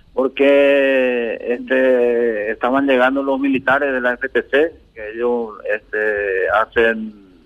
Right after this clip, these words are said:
eh, cobertura en la zona, y, eh, cuando llegaron al portón, ¿verdad? Eh,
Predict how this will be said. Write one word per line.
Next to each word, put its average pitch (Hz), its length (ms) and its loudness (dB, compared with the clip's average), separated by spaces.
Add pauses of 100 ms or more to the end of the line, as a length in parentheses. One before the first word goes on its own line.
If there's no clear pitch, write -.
(160)
eh, 101 1040 -2
cobertura 123 720 2
en 123 80 -2
la 110 120 -4
zona, 151 360 -2 (680)
y, 175 460 -2 (160)
eh, 143 680 -2
cuando 135 280 0
llegaron 143 420 2
al 165 100 -2
portón, 156 480 0
¿verdad? 170 320 0
Eh, 147 640 -4